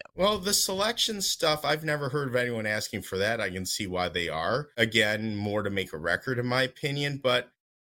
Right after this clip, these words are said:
maybe the judge might do that just to show, hey, it was a random,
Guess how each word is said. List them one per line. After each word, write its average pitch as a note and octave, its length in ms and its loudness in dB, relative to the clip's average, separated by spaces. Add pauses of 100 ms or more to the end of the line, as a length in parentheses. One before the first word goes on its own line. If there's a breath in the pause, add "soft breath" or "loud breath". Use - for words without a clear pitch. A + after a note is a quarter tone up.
(320)
maybe A3 240 0
the F#3+ 120 2
judge D#3+ 360 0
might C#3 240 -2
do C3+ 180 2
that C3+ 240 2
just - 240 -2
to - 80 0
show, A#2 160 0
hey, A#2 380 -2
it G#2+ 80 -2
was B2 160 2
a A#2 60 0
random, B2+ 760 0